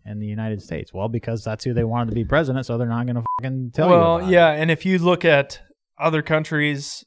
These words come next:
Speaker 2: uh, coverage on this whole election debacle and the vote counting machines and all this shit, different countries' news on this topic is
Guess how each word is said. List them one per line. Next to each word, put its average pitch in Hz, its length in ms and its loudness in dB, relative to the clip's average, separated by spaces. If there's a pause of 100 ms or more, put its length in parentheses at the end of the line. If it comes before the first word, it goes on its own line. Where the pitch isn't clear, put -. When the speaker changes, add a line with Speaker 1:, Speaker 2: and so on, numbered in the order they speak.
(160)
Speaker 2:
uh, 127 460 -6 (1600)
coverage 160 500 0
on 147 440 0
this 135 220 -12
whole 147 560 -2 (840)
election 151 460 -2
debacle 147 640 -2
and 139 600 -6
the 135 460 -6 (160)
vote 151 360 -4
counting 147 400 -2
machines 147 500 -8
and 139 80 -8
all 139 180 -2
this 143 180 -4
shit, 151 340 -2 (800)
different 190 340 -4
countries' 165 760 -4
news 156 460 -4
on 143 220 -4
this 139 460 -10
topic 151 440 -8
is - 280 -20